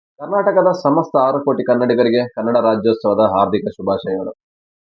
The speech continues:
ಈ ಆಟೋದವರು ಬೈಕ್ ಟ್ಯಾಕ್ಸಿ ರೈಡರ್ಸ್‌ಗಳ ಮೇಲೆ ಎಷ್ಟೆಲ್ಲ ದಬ್ಬಾಳಿಕೆ ನಡೆಸ್ತಾರೆ, ಗಲಾಟೆ ಮಾಡ್ತಾರೆ ಅನ್ನೋದ್ರ ಬಗ್ಗೆ ಇವತ್ತು ವಿಡಿಯೋ ಸಮೇತ ರಿವ್ಯೂ ಕೊಡೋಣ ಅಂತ ಬಂದಿದ್ದೀನಿ.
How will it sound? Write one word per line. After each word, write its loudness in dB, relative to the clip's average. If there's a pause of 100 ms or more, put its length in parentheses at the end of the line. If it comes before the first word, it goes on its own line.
(560)
ಈ -4
ಆಟೋದವರು 4
ಬೈಕ್ 2
ಟ್ಯಾಕ್ಸಿ 4
ರೈಡರ್ಸ್‌ಗಳ 4
ಮೇಲೆ 2
ಎಷ್ಟೆಲ್ಲ -2
ದಬ್ಬಾಳಿಕೆ 2
ನಡೆಸ್ತಾರೆ, 2
ಗಲಾಟೆ 2
ಮಾಡ್ತಾರೆ 0
ಅನ್ನೋದ್ರ -2
ಬಗ್ಗೆ -2
ಇವತ್ತು -2
ವಿಡಿಯೋ 2
ಸಮೇತ -2
ರಿವ್ಯೂ 2
ಕೊಡೋಣ 0
ಅಂತ -2
ಬಂದಿದ್ದೀನಿ. -6